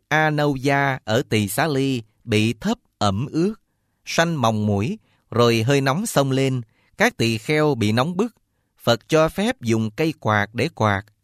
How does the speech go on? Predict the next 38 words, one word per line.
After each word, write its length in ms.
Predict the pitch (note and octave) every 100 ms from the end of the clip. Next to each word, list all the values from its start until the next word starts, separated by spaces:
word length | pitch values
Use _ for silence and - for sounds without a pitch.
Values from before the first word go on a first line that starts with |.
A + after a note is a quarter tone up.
| _ _ _ _ _
Các 180 | F#3+ A#3+
tỳ 200 | B2 A#2
kheo 360 | G#2+ D#3 D3+ D3
dùng 300 | A#2 A2+ A2
cái 140 | F3
đuôi 200 | D#3+ D#3
ngựa 340 | A2+ G2+ G2+ -
để 160 | G#2+
phất, 260 | - G#3+ A#3+ _ _ _ _ _
trùng 280 | A#2 A#2 A2
bị 180 | G#2 G#2+
chết. 320 | G#2+ E3 A#3 - _ _ _ _
Phật 220 | A#2 -
dạy, 340 | A2 G#2 G#2 A2 _ _ _
không 280 | F3 F3+
nên 200 | F3+ F3+
dùng 280 | C3 A#2 A2+
đuôi 200 | D3 E3+
ngựa 420 | C3 G#2 G#2 A2+ -
để 180 | A#2+
làm 180 | C#3 G2
cái 180 | A2 E3
phất, 260 | - G#3 - _ _ _ _ _ D#3
vi 180 | F#3+
phạm, 380 | E3+ A2 G#2 A#2+ - _
phạm 260 | - G#2+ B2+
đột 260 | G#2+ F#2+
kiết 240 | - F#3+ -
la. 340 | A#2+ A#2 A2 _ _ _ _ _ _ _ _ _ _ _ _ _ _ _
Có 200 | C3 E3+
các 240 | A3 A#3+ -
tỳ 200 | A#2 A#2
kheo 380 | D3+ D#3 D#3
dùng 320 | C3 A2+ A2 G#2+
bát 280 | C#3 G#3+
chứa 140 | - G#3
thức 260 | A3 -
ăn 320 | C#3 C#3+ C#3+